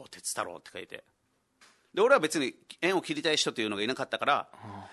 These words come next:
Speaker 1: えー、「不健康な自分の体と縁を切りたいです」
Speaker 2: あ、そういう縁もあるのね。
Speaker 1: っていうのもあるわけよ。
Speaker 2: ああ。
Speaker 1: えー、「金回りの悪い自分の、えー、細菌と縁を切りたい」とか、
Speaker 2: ああ。
Speaker 1: いろんなものと縁が切れて、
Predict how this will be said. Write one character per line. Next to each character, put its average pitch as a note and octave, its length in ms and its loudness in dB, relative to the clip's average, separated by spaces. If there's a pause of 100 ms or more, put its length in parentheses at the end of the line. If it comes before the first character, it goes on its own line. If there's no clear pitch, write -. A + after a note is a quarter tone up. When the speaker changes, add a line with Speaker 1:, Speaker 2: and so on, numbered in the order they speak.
(120)
Speaker 1:
え G2+ 80 -6
ー、 - 60 -6
「不 - 120 -4
健 G3+ 260 2
康 C#3+ 200 0
な G#2+ 80 0
自 G2 160 -4
分 F#3 220 -4
の F3 100 0
体 D3 300 0
と B2 120 -4
縁 C#3 140 2
を G#2+ 40 -6
切 - 140 -10
り G2+ 100 -10
た F#2+ 100 -8
い F#2+ 100 -8
で F2+ 80 -16
す」 - 200 -8 (160)
Speaker 2:
あ、 B2+ 140 0
そ D3 180 -2
う D#3 40 0
い D#3+ 180 0
う - 60 -8
縁 C3+ 160 -2
も G2+ 120 -2
あ F#2+ 40 -6
る F2+ 60 -8
の B3 100 2
ね。 - 0 -
Speaker 1:
っ - 0 -
て - 60 2
い - 20 0
う - 20 0
の A#2 60 -2
も - 80 0
あ A2+ 60 2
る A2 60 -2
わ G2 80 -2
け - 80 -12
よ。 - 80 -12
Speaker 2:
あ F#2 600 -6
あ。 F2+ 60 -18
Speaker 1:
え G2 60 -10
ー、 - 40 -10
「金 C#3 200 0
回 C#3 220 2
り B2 60 -6
の A#2 80 -2
悪 D#3+ 160 0
い D#3+ 40 0
自 A2+ 160 -6
分 A2+ 240 -4
の、 G#2 240 -6
え G2 140 -8
ー、 - 20 -12
細 A#2+ 240 -2
菌 G#2 240 -8
と - 260 -4
縁 A2+ 120 0
を G2+ 60 -12
切 - 120 -14
り F#2 100 -14
た G2 120 -10
い」 F2+ 80 -10
と F#2 100 -18
か、 - 100 -20
Speaker 2:
あ G2+ 460 -12
あ。 G#2+ 40 -6
Speaker 1:
い - 20 -6
ろ C#3 100 -4
ん - 20 -2
な D3 60 -2
も D3 100 -4
の B2+ 80 -2
と G#2 80 -8
縁 G#2+ 140 -6
が G2+ 80 -8
切 - 140 -10
れ G#2 100 -2
て、 F#3 380 -4